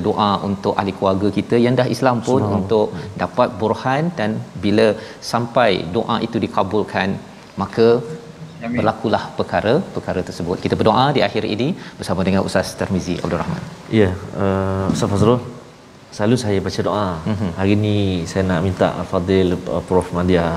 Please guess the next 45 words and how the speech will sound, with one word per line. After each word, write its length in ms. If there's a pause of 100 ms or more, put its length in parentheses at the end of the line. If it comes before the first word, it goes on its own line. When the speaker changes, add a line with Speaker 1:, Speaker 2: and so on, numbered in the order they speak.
(140)
Speaker 1:
Oh, 160
dah 80
kita 160
Speaker 2:
bacakan, 120
Speaker 1:
nak 140
minta. 140 (160)
Okey, 220
silakan, 320
Doktor. 180
Speaker 2:
bacakan 280
doa 120
Speaker 1:
Ya, 80
Speaker 2:
untuk 200
kita 120
Speaker 1:
insya-Allah. 240
Speaker 2:
semua. 140
Sebab 200
saya 200
ingat, 180 (160)
uh, 160 (100)
uh, 120 (140)
Ustaz, 340
eh, 60 (160)
masa, 160 (160)
masa 140 (100)
musabaqah 420
dulu, 140 (100)
dia 140
peluk 280
saya. 220 (260)
Speaker 1:
Mhm. 140 (100)
Speaker 2:
Dia 160
kata, 80 (120)
"Doakan 380
Ana, 220
Ustaz." 220 (220)
Allahu 400 (120)
Akbar. 240 (180)
Sama-sama. 380 (100)
Jadi, 160 (140)
mohon 320
Al-Fadil, 540
Prof. 140 (120)
Speaker 1:
Silakan, 260 (140)
Doktor. 220